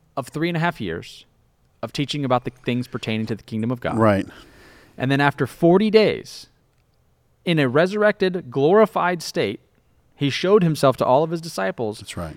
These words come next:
Speaker 1: and taught them forty more days the things concerning the kingdom of God. And at
Speaker 2: That's
Speaker 1: the
Speaker 2: right.
Speaker 1: end of forty days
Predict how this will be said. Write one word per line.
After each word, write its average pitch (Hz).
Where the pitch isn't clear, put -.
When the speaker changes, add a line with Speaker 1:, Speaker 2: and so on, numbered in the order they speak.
Speaker 1:
and 151
taught -
them 147
forty 165
more 277
days 175
the 135
things 185
concerning 151
the 139
kingdom 143
of 120
God. -
And 127
at 135
Speaker 2:
That's 143
Speaker 1:
the -
Speaker 2:
right. 90
Speaker 1:
end 233
of 226
forty 202
days 127